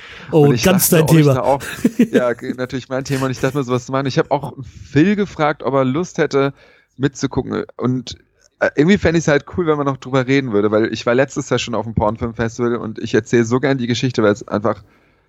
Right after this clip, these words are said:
Speaker 2: so krass war, was man da erzählen kann, weil es eigentlich nicht genau das ist, was man sich
Speaker 1: Mhm.
Speaker 2: eigentlich drunter vorstellt. Und da hab ich mir überlegt, ob ich das Projekt machen soll, aber das, ja,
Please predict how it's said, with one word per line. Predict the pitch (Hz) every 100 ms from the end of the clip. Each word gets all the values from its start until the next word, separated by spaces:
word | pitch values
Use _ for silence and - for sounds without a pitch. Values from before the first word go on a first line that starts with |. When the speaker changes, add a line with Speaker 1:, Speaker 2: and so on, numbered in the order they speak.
| _ _ 104
Speaker 2:
so | 123
krass | 123 - 127 127 110
war, | 107 110 117
was | 110 117
man | 113
da |
erzählen | 104 107 - 117 117
kann, | 117 113 113 120
weil | 104 110
es | 110
eigentlich | - 110 117
nicht | 120 113 -
genau | 107 104
das | 113 107
ist, | 113 -
was | 107 123
man | 107
sich | 117
Speaker 1:
Mhm. | 110
Speaker 2:
eigentlich | 107 123
drunter | 120 107 107
vorstellt. | - 110 - 98 98
Und | 98 - - -
da | 123
hab |
ich | 143
mir | 160
überlegt, | 139 131 113
ob | 123
ich | -
das | 131
Projekt | - 123 120
machen | 123 127
soll, | 113 107
aber | 107
das, | 104 - - -
ja, | 87 87